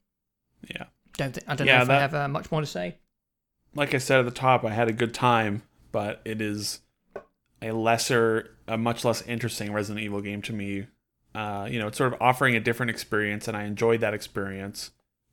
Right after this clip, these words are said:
Speaker 1: Uh, I certainly prefer R E two and seven format-wise,
Speaker 2: Mm-hmm.
Speaker 1: vastly. I much prefer old-style Resident Evil versus, uh, you know, action-y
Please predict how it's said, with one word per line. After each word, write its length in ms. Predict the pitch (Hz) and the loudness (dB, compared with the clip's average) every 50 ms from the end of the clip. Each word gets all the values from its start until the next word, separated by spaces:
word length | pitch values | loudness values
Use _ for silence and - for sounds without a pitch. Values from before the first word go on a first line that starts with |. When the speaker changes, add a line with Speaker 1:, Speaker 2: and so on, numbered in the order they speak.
| _ - | _ -12
Speaker 1:
Uh, 40 | 117 | -8
I 240 | 104 101 98 98 | -8 -6 -6 -6
certainly 360 | 98 - - 131 120 123 123 117 | -6 -2 0 0 0 0 -2 -4
prefer 320 | 113 - 131 - 127 117 | -4 -4 -6 -2 0 0
R 160 | 110 107 107 107 | 2 2 2 0
E 40 | |
two 240 | 104 - - 120 110 | -2 -2 -4 -4 -4
and 160 | 107 101 98 | -4 -4 -4
seven 540 | - - 113 101 101 104 98 98 95 98 113 - | -4 -2 -2 -2 -2 -2 -4 -6 -6 -8 -10 -10
format-wise, 1000 | - - - 120 123 120 117 104 95 90 95 - 87 82 85 82 85 - - - | -10 -4 0 2 2 2 2 0 -2 -2 -4 -6 -8 -8 -8 -10 -12 -12 -6 -2
Speaker 2:
Mm-hmm. 320 | - 151 143 143 117 113 139 | 0 0 0 0 -4 -6 -6
Speaker 1:
vastly. 720 | 139 120 117 110 117 110 - - - 98 85 80 90 - _ _ _ _ _ - - | 0 4 4 4 4 2 0 -4 -6 -8 -8 -8 -10 -12 _ _ _ _ _ -12 -8
I 80 | 117 | -4
much 280 | 110 117 131 139 135 - | 2 4 6 6 4 4
prefer 540 | - 135 - 135 123 117 113 110 110 - - | -2 0 2 4 6 6 6 6 2 0 0
old-style 760 | - 123 123 123 123 120 117 - - - 113 104 104 101 95 95 | 2 4 6 6 6 4 4 0 0 2 2 2 2 0 0 0
Resident 300 | 101 104 101 107 101 92 | 0 -2 -2 -2 -4 -6
Evil 240 | 104 101 98 98 95 | -6 -4 -4 -4 -4
versus, 600 | 92 98 98 95 - - 101 95 95 95 - - _ _ _ _ _ _ _ _ _ _ - | -2 -4 -6 -6 -4 -4 -4 -4 -4 -6 -8 -10 _ _ _ _ _ _ _ _ _ _ -10
uh, 400 | - 101 95 95 87 87 90 90 - _ _ _ _ _ _ _ _ _ _ - | -8 -6 -6 -6 -6 -6 -8 -8 -10 _ _ _ _ _ _ _ _ _ _ -10
you 80 | - | -8
know, 280 | 110 95 92 95 95 - _ _ _ - | -6 -6 -6 -6 -8 -10 _ _ _ -8
action-y 640 | 107 107 104 - - - - 95 92 90 92 - | -4 -4 -4 -4 -4 -4 -4 -4 -4 -6 -10 -10